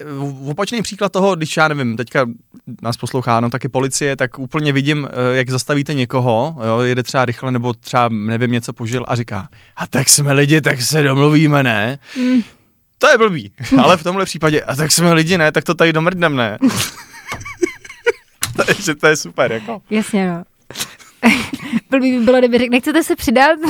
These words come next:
Speaker 2: <laughs>
Speaker 1: Nebo, nebo, to jsme, <laughs> to jsme říkali posledně, to je opakovaný vtip, ale zase mě to najelo. „Půjčíš mi pouta, vole?“ <laughs>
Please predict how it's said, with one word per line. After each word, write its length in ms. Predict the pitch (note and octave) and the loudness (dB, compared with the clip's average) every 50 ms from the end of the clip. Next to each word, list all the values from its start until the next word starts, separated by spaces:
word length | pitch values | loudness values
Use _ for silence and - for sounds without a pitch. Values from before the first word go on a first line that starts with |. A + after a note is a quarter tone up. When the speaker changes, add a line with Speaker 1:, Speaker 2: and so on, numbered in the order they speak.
| D#4 - - - | 0 0 -2 -6
Speaker 2:
<laughs> 360 | _ _ - - - - _ | _ _ -20 -20 -20 -14 _
Speaker 1:
Nebo, 240 | - B2 C#3+ - E3+ | -2 -2 0 2 2
nebo, 300 | D3 C#3+ C#3 B2 G#2+ G2 - - - - - - | 0 2 2 2 0 0 -4 -12 -20 -20 -16 -4
to 80 | - C3+ | -4 -2
jsme, 160 | C3+ C#3+ D#3+ - - | 0 0 -2 -2 -2
<laughs> 60 | - | -6
to 100 | - C3 | -8 -6
jsme 120 | - D3 | -4 -4
říkali 220 | C3+ C3+ - C#3 C3 | -4 -2 -2 -2 -2
posledně, 360 | - A#2+ - - C3+ B2 G#2+ | 0 -2 -2 0 0 0 0
to 60 | G2+ | 0
je 60 | G#2+ | -2
opakovaný 480 | G2+ G#2+ G#2+ A#2 - - A#2+ A#2+ A#2+ A2+ | -4 -2 -4 -4 0 0 2 2 2 0
vtip, 220 | - - B2 A#2 | 0 0 -2 2
ale 140 | A#2+ A#2+ B2 | 2 2 2
zase 180 | A#2 A2+ - B2 | 2 0 -2 -2
mě 40 | A2 | -2
to 100 | - B2 | 0 2
najelo. 280 | A#2 A2 A2+ A#2 A2+ - - - - - - _ _ - _ _ _ _ _ _ _ _ _ _ _ _ | 2 2 2 2 0 -2 -6 -18 -20 -20 -20 _ _ -20 _ _ _ _ _ _ _ _ _ _ _ _
„Půjčíš 240 | - G#2+ - G2 | -6 -4 -4 -2
mi 100 | - A2 | -2 0
pouta, 280 | G2 G#2+ G2+ F#2+ - G2+ | 0 0 -2 0 0 0
vole?“ 240 | F#2+ G2 F#2+ F#2 F#2 | 0 0 0 2 4
<laughs> 40 | - | 4